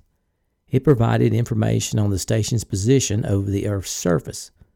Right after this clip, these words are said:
the number of the current orbit, the times at which the station would enter and exit the Earth's shadow, and the periods during which it would be able to establish communication with the ground.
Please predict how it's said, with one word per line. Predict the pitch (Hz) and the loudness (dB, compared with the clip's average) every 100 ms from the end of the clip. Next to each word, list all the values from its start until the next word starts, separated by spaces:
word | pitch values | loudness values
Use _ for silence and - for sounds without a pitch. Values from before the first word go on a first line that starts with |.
| _ _ _ | _ _ _
the | 95 | -2
number | 104 117 117 | 0 0 0
of | - 101 | 0 0
the | 104 | -2
current | - 120 117 - | -2 0 0 0
orbit, | 104 107 139 - _ _ _ _ _ _ - | 0 2 0 -4 _ _ _ _ _ _ -6
the | - | 0
times | 131 123 131 143 | 2 4 4 2
at | - | 0
which | 98 113 - | 0 -2 -2
the | - | -4
station | - 110 107 104 135 | -2 0 0 2 2
would | 107 95 | 2 0
enter | 110 110 101 | 0 2 2
and | 131 87 | 2 2
exit | 113 143 - - | 0 -2 -4 -4
the | 104 | -2
Earth's | 110 113 - | -2 -2 -4
shadow, | - 147 165 90 92 135 _ _ _ _ _ - | -2 0 0 0 -2 -4 _ _ _ _ _ -2
and | 120 | 0
the | 110 | 0
periods | - 196 202 120 110 120 - | 0 2 2 2 2 -2 -4
during | 127 123 110 110 | 0 2 2 2
which | 117 120 - | 2 0 -2
it | |
would | 123 127 107 | -2 0 0
be | 120 | 0
able | 107 104 110 | 0 -2 -2
to | - | -2
establish | 104 98 135 139 117 110 | -4 -2 -2 0 0 -2
communication | - 104 117 107 98 165 180 165 90 98 - _ _ - | -2 0 2 2 0 0 0 0 -2 -4 -6 _ _ -2
with | 107 - | -2 0
the | 107 | 0
ground. | 147 175 151 - | 2 4 2 -2